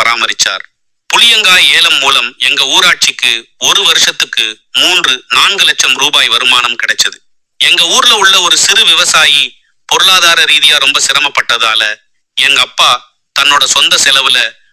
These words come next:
மாங்கன்றுகள் வாங்கி கொடுத்து அதை ரெண்டு ஏக்கர்ல சாகுபடி செய்ய வச்சாரு. அடுத்த சில வருஷங்கள்லயே அந்த மாமரங்கள் மூலம் நல்ல வருமானம் கிடைச்சதுனால அந்த விவசாயியோட குடும்பம் நல்ல நிலைக்கு உயர ஆரம்பிச்சது. இதையெல்லாம் பார்த்து வளர்ந்ததால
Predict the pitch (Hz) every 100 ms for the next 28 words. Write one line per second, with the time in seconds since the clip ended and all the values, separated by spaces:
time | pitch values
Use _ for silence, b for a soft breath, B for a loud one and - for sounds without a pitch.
0 | _ 123 151 180 170 156 139 127 120 131
1 | 123 - 127 123 120 110 110 b b -
2 | 143 143 127 175 180 156 185 165 135 120
3 | 131 147 156 135 127 127 127 117 - 101
4 | - _ _ _ _ _ 127 - - -
5 | 156 139 135 - 185 170 135 123 131 113
6 | - _ _ - 131 135 131 160 208 190
7 | 185 185 165 143 143 139 127 - 123 139
8 | 131 139 135 131 123 123 120 123 120 117
9 | 120 113 110 _ _ - 135 135 135 180
10 | 190 180 165 151 143 127 139 143 135 127
11 | - - 127 175 160 131 127 - 127 127
12 | 123 120 117 113 113 110 - _ _ _
13 | _ _ _ 143 180 180 208 - 165 170
14 | 185 - - 151 147 135 131 127 117 117